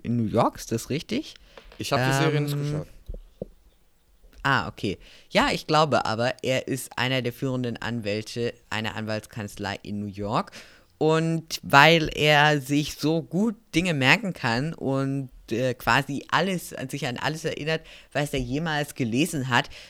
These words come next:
Speaker 1: wird er eingestellt, obwohl er kein Jura studiert hat und erst recht nicht an der Harvard-Universität war. Und jetzt, äh,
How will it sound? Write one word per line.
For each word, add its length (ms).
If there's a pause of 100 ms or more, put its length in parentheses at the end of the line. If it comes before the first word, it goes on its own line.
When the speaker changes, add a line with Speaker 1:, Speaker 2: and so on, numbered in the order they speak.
(120)
Speaker 1:
wird 240
er 220
eingestellt, 640
obwohl 540
er 160
kein 640
Jura 560
studiert 600
hat 360
und 360
erst 280
recht 280
nicht 280 (260)
an 160
der 220
Harvard-Universität 1600
war. 320 (920)
Und 580
jetzt, 440
äh, 320